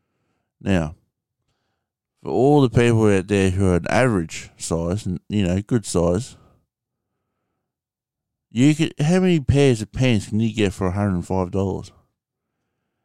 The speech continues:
Now, I'm not talking about going out there and buying all the fancy shit. I'm talking about just general stuff, like, just general tracksuit pants or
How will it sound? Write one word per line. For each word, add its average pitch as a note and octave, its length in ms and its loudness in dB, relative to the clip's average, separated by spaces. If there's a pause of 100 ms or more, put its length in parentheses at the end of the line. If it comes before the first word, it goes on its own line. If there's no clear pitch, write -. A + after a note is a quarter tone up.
(160)
Now, A2 240 2
I'm F#3 60 4
not D#3+ 100 2
talking A#2 320 4
about F#2+ 180 0
going F#2+ 340 2
out F2+ 120 0
there F2+ 160 0
and F2+ 160 0
buying F2+ 280 2
all F#2+ 120 2
the E2+ 80 -6
fancy G#2+ 360 -2
shit. F2 260 -6
I'm G2+ 120 -2
talking D#3 200 2
about C#3+ 120 2
just D3 240 -4 (180)
general C#3 640 0 (200)
stuff, - 480 -8
like, D2+ 140 -12
just A#2+ 280 -8
general B2+ 320 -2
tracksuit A#2+ 480 -8
pants G#2+ 420 -6
or D2 300 -10